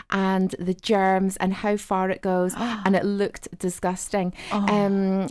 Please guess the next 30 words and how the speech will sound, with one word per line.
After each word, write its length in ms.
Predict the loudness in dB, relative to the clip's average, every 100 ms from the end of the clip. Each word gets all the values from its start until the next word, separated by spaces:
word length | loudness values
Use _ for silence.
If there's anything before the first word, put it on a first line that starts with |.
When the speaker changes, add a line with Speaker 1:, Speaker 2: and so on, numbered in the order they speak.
| 0
Speaker 1:
but 160 | 0
they 200 | 2 0
did 260 | 2 2 2
something 340 | 2 2 2
similar 480 | 0 0 2 2 0 0
with 220 | -2 -4
the 60 |
flush 420 | -12 -4 -2 -2 -8
from 200 | -4 -4
a 40 |
toilet 380 | -2 -2 -2 -2
seat, 240 | -4 -4
and 220 | 0 -2 -2
they 160 | -2
showed 320 | -2 -2 0
you 60 | -2
the 100 | -4
spray 760 | -8 -8 -2 2 2 0 -4 -10 _ -20 -20 -4
that 160 | -4 0
came 160 | 2
up 160 | 0 0
out 120 | -2
of 60 | -4
the 60 |
toilet 380 | -6 -2 -2 -2
seat, 160 | -6 -4
and 120 | -2
it's 240 | -2 -4 -8
just 380 | -6 -6 -4 -6
grotesque. 840 | -6 -8 -8 -6 -8 -12 -18 -20